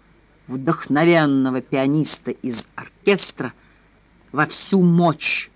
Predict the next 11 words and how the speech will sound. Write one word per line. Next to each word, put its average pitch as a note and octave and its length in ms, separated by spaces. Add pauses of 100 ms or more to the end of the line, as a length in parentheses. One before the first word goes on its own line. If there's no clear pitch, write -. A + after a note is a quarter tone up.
(680)
наяривавшего A#2+ 1300 (380)
буги-вуги. C3 800 (2000)
Потом D#4+ 320
на D4+ 120
обтянутом C#4+ 500
чёрном B3 560 (440)
плюшем A#3 440
матрасе, G#3 800 (400)
принесённом E3 580
хозяином, C#3 640 (260)
ведьмы F#3+ 580